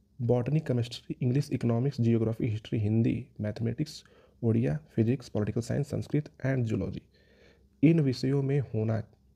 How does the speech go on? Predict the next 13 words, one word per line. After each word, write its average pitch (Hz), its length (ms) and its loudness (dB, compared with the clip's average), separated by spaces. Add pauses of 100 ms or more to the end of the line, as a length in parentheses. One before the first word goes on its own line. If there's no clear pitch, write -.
इन 139 140 4
विषयों 127 320 2
में 131 220 -2
बीएड 120 260 4
मांगा 107 280 0
है। 131 160 -2 (600)
इन 160 160 8
तेरह 151 280 4
विषयों 139 280 0
को 139 80 0
छोड़कर 107 500 -4 (180)
बाकी 107 400 -2 (100)
में 147 180 0